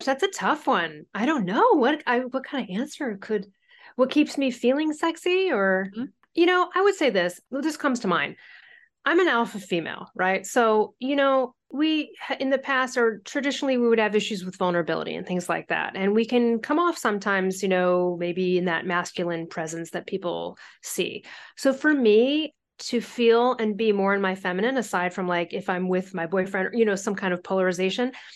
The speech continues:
Speaker 1: honestly, it's always keeping my nails and toes painted, even for myself.
Speaker 2: There you
Speaker 1: Even
Speaker 2: go.
Speaker 1: even during the pandemic, I do my own nails. I don't bother with those places. You're gonna get toe fungus, who knows what. It doesn't even last as long.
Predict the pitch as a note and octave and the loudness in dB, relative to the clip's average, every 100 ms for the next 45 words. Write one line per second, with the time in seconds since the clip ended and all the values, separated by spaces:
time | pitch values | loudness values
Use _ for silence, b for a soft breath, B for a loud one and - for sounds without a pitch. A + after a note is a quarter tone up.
0 | B B - F#3+ G#3+ G#3+ D#4+ E4 F#3+ - | B B -6 -4 -2 -4 -6 -6 -8 -4
1 | F#3 A3 - A#3+ A#3 A3+ A3 A3 A3+ A3 | 0 0 0 -2 0 0 0 0 -2 -6
2 | A#3 A#3 A#3+ - E3+ - F#3 _ - G3 | -2 -2 -4 -8 -8 -8 -14 _ -4 -2
3 | A3 A3+ A3 A3 G#3+ B3+ D4 - E4+ G4+ | -2 -2 -4 0 2 2 2 2 2 2
4 | E4 G#3+ _ _ - C4+ C#4 D#4 E4 E4 | 0 -4 _ _ -2 2 4 4 4 4
5 | E4 D4 D#4 D4 C#4 D4 D4 F3+ F3+ F#3+ | 2 0 0 2 2 0 -2 -6 -2 -2
6 | F3+ F3+ G3+ C4 B3 B3 B3+ B3 F3+ F#3 | 0 0 0 2 4 4 2 0 -2 -2
7 | F3 F3 E3+ A3+ A#3+ A#3+ A#3+ A#3+ - A3+ | 0 2 4 4 4 4 2 0 0 0
8 | A3 A#3 G#3 F#3 F3+ F3 - G#3+ G#3+ G#3+ | 0 -2 -4 -4 -4 -4 -2 -4 0 -2
9 | G#3 G3+ A3+ G#3+ G#3 F3+ F#3+ F#3+ G3+ F#3+ | -2 -2 0 0 0 0 0 0 -2 -8
10 | - G3+ G#3+ G3+ E3 F3 G3+ A3 G3 G3 | -6 -4 -2 -2 0 -2 -2 -6 0 2
11 | G3 | 2